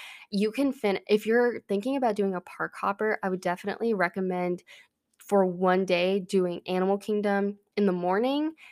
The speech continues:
the first half. I promise you can knock out everything at Animal Kingdom by, like,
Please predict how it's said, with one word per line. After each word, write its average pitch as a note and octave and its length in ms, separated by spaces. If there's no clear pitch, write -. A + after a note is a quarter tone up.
the G3 100
first F#3 360
half. A3 260
I G3 140
promise F#3+ 520
you G3+ 80
can G3 160
knock F3 280
out F3 180
everything F3+ 380
at E3+ 100
Animal F3 240
Kingdom F3 380
by, E3+ 180
like, D#3+ 240